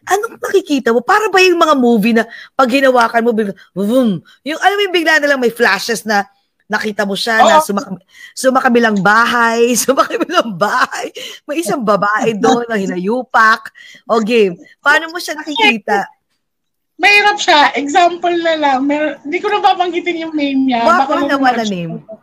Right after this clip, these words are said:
Speaker 1: Machugs tayo
Speaker 2: Oo.
Speaker 1: dyan. Okay, go.
Speaker 2: Nag-ahay na lang ako sa mga naging ex ko. Hello,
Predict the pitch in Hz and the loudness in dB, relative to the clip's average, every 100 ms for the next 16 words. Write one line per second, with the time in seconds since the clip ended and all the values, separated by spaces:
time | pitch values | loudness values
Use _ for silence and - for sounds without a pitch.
0 | - 208 240 214 - 214 185 170 208 151 | -10 -4 -2 -2 -2 0 2 4 2 0
1 | 139 139 156 151 143 156 143 143 - - | -4 -14 -16 -12 -8 -6 -6 -10 -18 -10
2 | 254 262 311 311 349 370 370 349 320 339 | -6 -4 0 0 -2 0 2 4 2 0
3 | 330 302 294 285 285 269 233 247 - 233 | 0 2 4 2 0 -2 -6 -6 -8 -4
4 | 226 240 240 240 | -2 -2 -4 -2